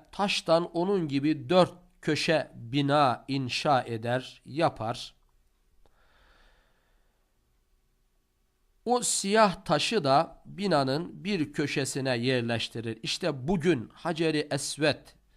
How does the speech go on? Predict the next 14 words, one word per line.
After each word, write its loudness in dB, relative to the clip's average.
siyah -2
taş -2
olarak -2
bildiğimiz, -2
hacılarımızın 0
orada 0
izdihama 0
sebep 0
olarak 0
öpmeye -2
çalıştıkları, -4
Efendimizin -4
de -2
öptüğü 0